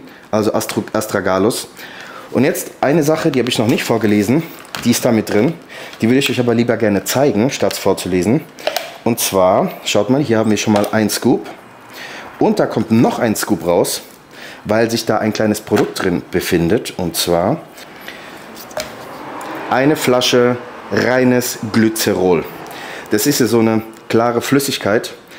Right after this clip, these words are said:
Und Glycerol wird euch das Leben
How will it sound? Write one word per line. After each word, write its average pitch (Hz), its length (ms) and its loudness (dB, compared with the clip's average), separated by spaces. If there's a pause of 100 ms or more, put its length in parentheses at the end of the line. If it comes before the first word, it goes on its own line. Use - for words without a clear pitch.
(220)
Und 110 140 2
Glycerol 127 680 4 (340)
wird 143 360 0
euch 120 500 2
das 104 240 0
Leben 127 460 4